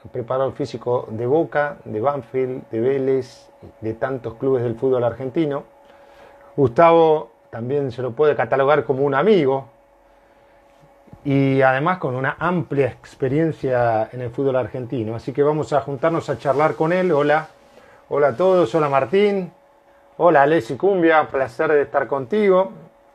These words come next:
y que estén ahí. Bueno, ya saben, recuerden, lo vamos a ir invitando a Gustavo, pero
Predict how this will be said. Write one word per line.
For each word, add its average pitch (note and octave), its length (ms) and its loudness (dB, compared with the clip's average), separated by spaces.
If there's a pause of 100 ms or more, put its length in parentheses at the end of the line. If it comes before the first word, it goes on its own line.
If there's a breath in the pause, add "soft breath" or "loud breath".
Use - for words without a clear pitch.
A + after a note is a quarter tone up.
(380 soft breath)
y B2 100 -6
que B2+ 80 -2
estén D3 240 0
ahí. G3 180 4
Bueno, F#3+ 280 2
ya E3+ 140 -2
saben, C3+ 640 -2
recuerden, C#3 640 0
lo C#3+ 80 4
vamos D3+ 260 0
a D#3 60 -2
ir D3 60 -2
invitando D3+ 360 -2
a D3 40 4
Gustavo, D#3+ 400 0
pero D3 360 4